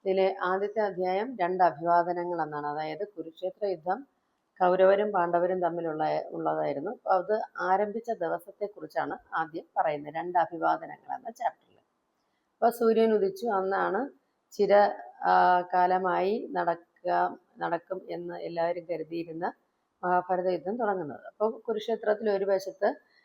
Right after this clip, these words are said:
ദ്രോണരുടെ നേതൃത്വത്തിൽ കൗരവപ്പട നിപ്പുണ്ട്, ഒരു വശത്ത് ദൃഷ്ടിദ്യുമ്നന്റെ നേതൃത്വത്തിൽ, പാഞ്ചാലിയുടെ സഹോദരൻ ദൃഷ്ടിദ്യുമ്നന്റെ നേതൃത്വത്തിൽ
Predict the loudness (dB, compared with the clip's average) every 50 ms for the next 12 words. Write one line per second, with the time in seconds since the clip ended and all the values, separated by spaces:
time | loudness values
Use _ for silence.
0 | _ _ _ _ _ -12 -2 2 4 6 6 6 6 6 4 4 4 2 2 2
1 | 0 0 0 -2 -4 -6 -4 -6 -2 0 2 2 4 4 4 2 4 2 0 0
2 | 0 0 -2 -6 -8 -6 -6 -6 -2 -2 -2 -4 -2 -4 -4 -2 0 -2 -2 -2
3 | -4 -10 -2 _ 0 0 0 -2 _ _ _ _ _ _ _ _ _ -12 -10 -8
4 | -8 -8 -8 -4 -4 0 0 2 0 2 2 0 0 0 0 0 0 0 -2 -4
5 | -2 -2 -2 -2 -2 -6 -10 -12 -12 -14 -20 _ _ _ _ 0 0 2 2 2
6 | 2 2 0 -2 -2 -2 -2 -2 -2 -2 -4 -6 -6 -6 -8 -6 -6 -4 -4 -2
7 | -2 -4 -4 -4 -4 -6 -6 -6 -6 -8 -8 -8 -8 -10 -6 -6 -6 -6